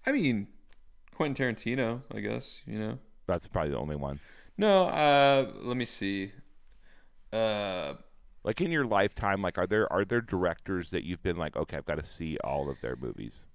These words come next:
Speaker 1: Yeah, uh, it's been, you know, like, the typical, like, think you're smart in high school directors, Coen Brothers.
Speaker 2: Okay.
Speaker 1: Um,
Speaker 2: Okay, okay.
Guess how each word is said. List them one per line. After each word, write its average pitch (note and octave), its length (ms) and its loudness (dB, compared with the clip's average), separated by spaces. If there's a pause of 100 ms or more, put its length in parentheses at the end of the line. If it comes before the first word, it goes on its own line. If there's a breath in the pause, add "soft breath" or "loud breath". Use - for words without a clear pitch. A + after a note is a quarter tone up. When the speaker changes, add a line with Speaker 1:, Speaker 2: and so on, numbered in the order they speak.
(120)
Speaker 1:
Yeah, G#2+ 640 6
uh, A2 320 0
it's G#2+ 140 -4
been, D3+ 300 2
you F#3 100 2
know, A2 300 2
like, G#2+ 220 0
the G#2+ 60 -2
typical, A2+ 540 0
like, G2 320 0
think - 400 -4
you're F#2+ 140 -6
smart F2+ 580 -4
in F#2 200 -8
high F2+ 260 -6
school E2+ 680 -6
directors, E2 720 -6
Coen G#2+ 520 -2
Brothers. F2+ 920 -2 (380 soft breath)
Speaker 2:
Okay. F2 220 -4
Speaker 1:
Um, D#2+ 680 -4
Speaker 2:
Okay, F2 280 -2 (180)
okay. D#2+ 300 -4